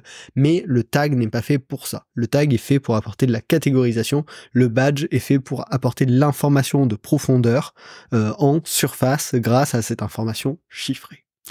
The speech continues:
Voilà pour les petits conseils de base. En termes de conseils un petit peu plus avancés, de bonnes pratiques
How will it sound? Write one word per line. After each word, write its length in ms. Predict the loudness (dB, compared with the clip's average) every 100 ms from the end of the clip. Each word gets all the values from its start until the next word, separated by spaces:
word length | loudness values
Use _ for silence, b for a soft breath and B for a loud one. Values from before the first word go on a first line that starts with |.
| B B B B B
Voilà 420 | -2 0 2 0 -2
pour 140 | 0
les 60 | 0
petits 200 | 0 -2
conseils 340 | 0 2 2
de 80 | 2
base. 380 | 4 2 2 -2 B B -2
En 120 | 0
termes 280 | 4 6 6
de 320 | 6 2 -2
conseils 360 | -4 -2 0 0
un 140 | 0
petit 180 | -4 -6
peu 80 | -14 _
plus 320 | -4 0 0
avancés, 500 | 0 -2 -2 -2 0
de 60 |
bonnes 200 | -2 -4
pratiques 460 | -6 -8 -6 -6 -8